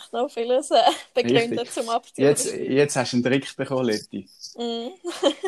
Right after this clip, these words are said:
Speaker 1: Ähm, aber wie macht man sich denn eigentlich selbstständig? Ich glaub, recht viele wiss-, Leute wissen jetzt nicht so genau, wie einfach das eigentlich ist. Im Grunde genommen musst du dich ja einfach, äh, anmelden. Und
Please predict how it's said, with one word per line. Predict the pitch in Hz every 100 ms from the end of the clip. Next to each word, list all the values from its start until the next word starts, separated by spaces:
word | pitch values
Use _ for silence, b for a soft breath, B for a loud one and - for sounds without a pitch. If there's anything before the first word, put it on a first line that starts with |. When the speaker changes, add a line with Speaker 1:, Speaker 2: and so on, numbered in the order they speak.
| - _ _ _ B B 587 B B B B _
Speaker 1:
Ähm, | 240 240 240 247 240 240 _ _ _ _ _ _ - _ _
aber | 240 226
wie | 262
macht | 254 285 -
man | 311
sich | 320
denn | 294
eigentlich | 285 285
selbstständig? | - 247 277 - - - - 180 _
Ich | 240 -
glaub, | 220 226 226 _ _ _ _ _
recht | 240 -
viele | 254
wiss-, | 254 - - _ _ _ _
Leute | 247 269 247
wissen | 254 247
jetzt | 233 233
nicht | 247 247
so | 247 - _ _ - _ -
genau, | - 226 233
wie | 226 -
einfach | - 226 277 285 -
das | 240
eigentlich | - 247 269 226
ist. |
Im | 214
Grunde | 202 233 302
genommen | 208 196
musst | 220 -
du |
dich | -
ja | 208
einfach, | 208 - 240 214
äh, | 196 185 214 _ _ -
anmelden. | 190 220 170 240 165 156
Und | 185 196